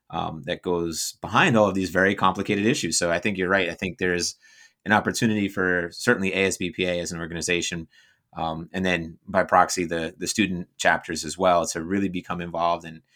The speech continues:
help, I guess, understand, um, you know, this type of a really complex issue, um, and really be sort of leaders in, in, in, uh, you know, forward thinking, uh, about how we can, you know,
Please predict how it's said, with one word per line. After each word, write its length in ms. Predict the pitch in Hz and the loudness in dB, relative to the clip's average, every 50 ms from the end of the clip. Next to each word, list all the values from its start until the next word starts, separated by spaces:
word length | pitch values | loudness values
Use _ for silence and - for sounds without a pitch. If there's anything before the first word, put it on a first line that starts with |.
| _ _ _ _ _ _ _ _ _ _ _ _ _ _ _ _ _ _ _ | _ _ _ _ _ _ _ _ _ _ _ _ _ _ _ _ _ _ _
help, 300 | - 110 131 120 117 - | -2 2 4 4 4 4
I 80 | 104 92 | 2 2
guess, 200 | 90 87 - - - | 2 0 -2 0 0
understand, 840 | 120 135 127 117 110 - - - 95 95 92 95 95 90 90 85 - - | 2 4 4 4 4 2 0 0 0 0 2 0 0 -2 -4 -8 -10 -6
um, 440 | 82 87 85 85 82 80 78 80 - _ _ _ _ _ _ _ - | -2 -2 0 0 0 -2 -6 -10 -14 _ _ _ _ _ _ _ -10
you 140 | 95 92 | -6 -4
know, 240 | 87 85 82 82 - _ _ _ | -4 -2 -4 -4 -8 _ _ _
this 200 | 104 98 98 95 | -6 -4 -2 0
type 220 | - - 92 87 - | 2 4 2 2 2
of 140 | 85 82 87 | -2 -2 -2
a 200 | 85 82 82 80 | 0 0 0 -2
really 240 | - 92 98 95 90 | -2 0 0 0 0
complex 460 | 87 - 90 87 82 - 87 82 - | 0 0 -2 -2 -2 -4 -4 -4 -2
issue, 380 | - 82 82 - - 82 78 78 - - - - - - - - _ _ _ _ - | -2 -2 -2 -2 -2 -4 -4 -6 -10 -16 -20 -20 -20 -20 -20 -20 _ _ _ _ -14
um, 360 | 71 78 76 78 78 76 73 _ _ _ - | -10 -8 -8 -8 -8 -10 -14 _ _ _ -8
and 200 | 95 92 95 - _ _ _ - | -6 -6 -6 -8 _ _ _ -4
really 240 | - 107 107 104 98 | 0 4 4 4 4
be 160 | 90 95 90 | 4 2 0
sort 160 | - - 98 | 2 0 0
of 80 | 85 85 | 0 0
leaders 440 | 85 92 95 92 92 87 85 82 90 | 0 2 2 4 4 2 2 0 -2
in, 320 | 85 82 80 80 87 - - _ | -2 -4 -6 -8 -10 -14 -16 _
in, 380 | - 76 80 82 80 73 67 - _ _ _ _ _ _ _ _ _ - | -12 -10 -10 -10 -10 -12 -14 -18 _ _ _ _ _ _ _ _ _ -10
in, 460 | 82 85 82 82 82 80 82 82 82 | -8 -8 -6 -6 -6 -8 -8 -10 -12
uh, 600 | 78 78 - - 78 80 78 78 - - - - - _ _ _ - | -12 -14 -14 -12 -12 -10 -8 -6 -6 -6 -8 -10 -14 _ _ _ -16
you 160 | - - 87 | -10 -8 -8
know, 120 | 82 78 | -8 -8
forward 440 | - - - 110 98 95 92 87 82 | -6 -2 2 2 2 4 2 0 0
thinking, 500 | - 95 92 82 85 85 80 80 82 85 | 0 -2 -2 -2 -2 -4 -6 -6 -8 -12
uh, 420 | - - 82 82 82 80 80 80 73 | -14 -14 -12 -12 -10 -10 -10 -10 -10
about 360 | - 80 82 85 80 78 - | -8 -8 -6 -4 -6 -6 -6
how 220 | - - 85 82 82 | -2 0 0 0 0
we 140 | 82 82 78 | 0 -4 -6
can, 300 | - 87 80 78 78 - _ _ - - - - - - - - - - - _ _ _ _ _ | -6 -6 -8 -8 -10 -14 _ _ -20 -20 -20 -20 -20 -20 -20 -20 -20 -20 -20 _ _ _ _ _
you 140 | - 104 92 | -2 -2 0
know, 240 | 90 85 85 92 | 0 -2 -4 -6